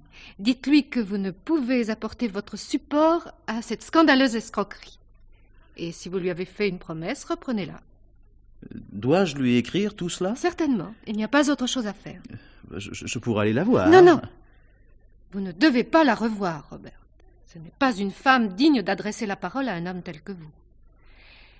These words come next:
Speaker 1: Il faut que vous lui écriviez immédiatement et qu'elle comprenne que votre résolution est irrévocable.
Speaker 2: Moi, à l'instant ?
Speaker 1: Oui.
Speaker 2: Bon, bon, il, il est presque minuit.
Speaker 1: C'est sans importance.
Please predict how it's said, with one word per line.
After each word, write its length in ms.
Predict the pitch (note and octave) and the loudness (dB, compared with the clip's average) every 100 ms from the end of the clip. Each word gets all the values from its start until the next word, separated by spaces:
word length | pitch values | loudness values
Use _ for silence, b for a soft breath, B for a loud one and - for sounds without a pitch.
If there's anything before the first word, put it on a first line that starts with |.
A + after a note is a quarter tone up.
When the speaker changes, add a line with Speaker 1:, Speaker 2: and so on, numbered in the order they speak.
| b b b _ - | b b b _ -18
Speaker 1:
Il 100 | G#3 | -14
faut 140 | G#3 | -12
que 100 | G3+ | -10
vous 80 | F3+ | -10
lui 160 | F#3 F#3 | -8 -10
écriviez 680 | - F#3+ E3 D#3 G#3 B3 | -10 -14 -10 -2 -2 2
immédiatement 640 | C4 A#3 F3+ F3 E3+ E3+ C#4 | 2 2 0 -10 -12 -8 -6
et 80 | B3 | -6
qu'elle 240 | F#3+ D#3+ | -6 -2
comprenne 560 | - C4+ B3+ A#3 C4 D4 | 4 4 4 4 4 4
que 80 | G3+ | -2
votre 220 | G#3 A3 | -6 0
résolution 580 | B3+ C#4 C#4 C4+ E4 D#4 | 2 4 2 2 0 0
est 160 | - | 0
irrévocable. 560 | C#4+ C#4+ A3 - - - D2 | 0 0 -2 -6 -14 -14 -14
Speaker 2:
Moi, 120 | C2+ D2+ F2 | -12 -10 -8
à 100 | G#2 | -6
l'instant ? 480 | F#2+ F2 - F#3 D4 | -4 -2 2 2 2
Speaker 1:
Oui. 280 | B3 A#3+ - b b b b b b - | 2 0 -4 b b b b b b -16
Speaker 2:
Bon, 80 | G2+ - | -14 -10
bon, 180 | G2+ A#2 | -8 -6
il, 220 | B2+ C3+ | -4 -2
il 100 | C#3 C3+ | 0 0
est 40 | |
presque 280 | B2 D3 F#3+ | 0 0 2
minuit. 600 | D3+ F3+ F#3 F#3+ D#3+ C#3+ | 2 2 2 2 0 -2
Speaker 1:
C'est 100 | C3+ | -4
sans 180 | - G#3+ | -4 -6
importance. 500 | F3+ B3+ - F3+ - | -6 -8 -12 -16 -16